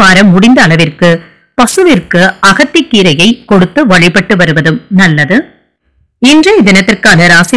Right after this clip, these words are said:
பலன்களை கேட்டீர்கள் அல்லவா? இந்த வாரம் உங்களுக்கு ஒரு மகிழ்ச்சியான வாரமாகவும் மன நிறைவை தரக்கூடியதாகவும் அமைய எங்களுடைய வாழ்த்துக்கள்.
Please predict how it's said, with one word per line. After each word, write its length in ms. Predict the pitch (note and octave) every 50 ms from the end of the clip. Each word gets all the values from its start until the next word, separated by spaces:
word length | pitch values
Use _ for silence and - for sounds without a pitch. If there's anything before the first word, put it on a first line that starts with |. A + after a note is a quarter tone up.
| - -
பலன்களை 380 | G3+ E3+ D#3+ D#3 E3 E3 E3+ E3 -
கேட்டீர்கள் 460 | F#3 D#3 D3 E3+ E3 E3+ - F#3 E3+
அல்லவா? 280 | D3 C3+ C#3+ C3+ D#3+ G3+ D#4 - - _ _ _ _ - A#3
இந்த 120 | B3+ B3 B3+ A#3 A#3+
வாரம் 260 | A#3+ C4 D#4 E4 B3
உங்களுக்கு 400 | F#3+ F#3 F#3+ F3+ F3+ E3 E3 - G3 F3+ F#3
ஒரு 100 | F3+ F3+ F#3
மகிழ்ச்சியான 580 | F3+ - A3 A3 - - - B3 A#3+ C4 E4 D#4+ F#3 E3+
வாரமாகவும் 720 | E3 D#3+ D#3 F3 F#3 F#3 F3 D#3+ D3+ - D#3 G3+ C#4 D4+ A#3+ - _ - G3+
மன 200 | G#3+ A3+ C#4+ E4+ C4+ F#3
நிறைவை 340 | F3+ F3+ F#3 G3 F#3+ F#3+ F#3+ G3 - -
தரக்கூடியதாகவும் 920 | F3+ F3+ F3 - - G3+ F3+ F3+ F#3 F3 F#3 D#3+ C#3 - E3 F3+ G#3+ A3 - - G#3
அமைய 320 | G3 E3+ D#3+ D#3+ F3 A#3 C4+ - -
எங்களுடைய 460 | G3 F3+ E3 E3+ D#3+ D#3+ D#3+ E3 D3+ F3+ G3 F3+
வாழ்த்துக்கள். 600 | F3 D#3+ C#3+ D3 - E3 D#3 - - E3 D3